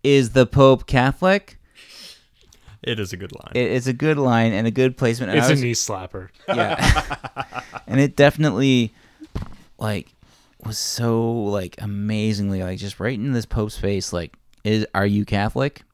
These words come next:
Speaker 1: "Of course you are." Oh, I thought you were gonna say something, Phil.
Speaker 3: No,
Speaker 1: Um,
Speaker 3: that's all.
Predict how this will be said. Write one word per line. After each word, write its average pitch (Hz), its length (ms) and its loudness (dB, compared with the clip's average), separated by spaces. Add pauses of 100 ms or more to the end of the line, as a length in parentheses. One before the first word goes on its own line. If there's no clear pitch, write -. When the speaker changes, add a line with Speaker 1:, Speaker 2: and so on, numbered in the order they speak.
(140)
Speaker 1:
"Of - 120 -20
course - 280 -6
you - 120 -10
are." - 160 -20 (1900)
Oh, 104 60 -2
I 98 80 -4
thought 90 120 -12
you 71 60 -10
were 92 60 -8
gonna 90 140 -6
say 80 180 -10
something, - 260 -10
Phil. - 200 -12 (520)
Speaker 3:
No, 208 100 -8
Speaker 1:
Um, 101 280 0
Speaker 3:
that's 101 220 -12
all. 104 200 -12